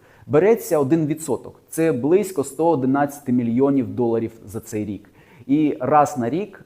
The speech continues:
е, розподіляється як тринадцята зарплата незалежним партнерам, які особливо відзначилися.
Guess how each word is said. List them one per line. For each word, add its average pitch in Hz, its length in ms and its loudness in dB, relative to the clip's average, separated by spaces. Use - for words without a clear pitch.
е, 123 320 2
розподіляється 131 840 0
як 123 260 -2
тринадцята 127 600 -2
зарплата 104 560 -6
незалежним 113 580 -2
партнерам, 101 640 -10
які 131 200 -2
особливо 143 600 -2
відзначилися. 113 840 -6